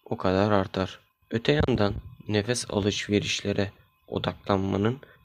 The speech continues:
mental bir görüntüye odaklanmaya kıyasla hem istenmeyen düşüncelerin azaltılmasında hem de beynin alakasız konularda düşünmeye başlamasını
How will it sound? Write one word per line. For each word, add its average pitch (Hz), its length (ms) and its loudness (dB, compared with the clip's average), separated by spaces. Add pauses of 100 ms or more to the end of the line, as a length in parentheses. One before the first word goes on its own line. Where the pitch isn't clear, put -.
mental 113 680 0
bir 104 240 -2 (260)
görüntüye 104 560 0
odaklanmaya 104 1000 2
kıyasla - 560 -2 (400)
hem 127 180 -2 (120)
istenmeyen 120 840 -2
düşüncelerin 98 760 -2 (400)
azaltılmasında 101 1080 0 (340)
hem 127 300 0
de 104 200 2
beynin 101 400 4 (360)
alakasız 95 680 -2
konularda 98 680 0 (340)
düşünmeye 101 760 2 (420)
başlamasını 101 760 0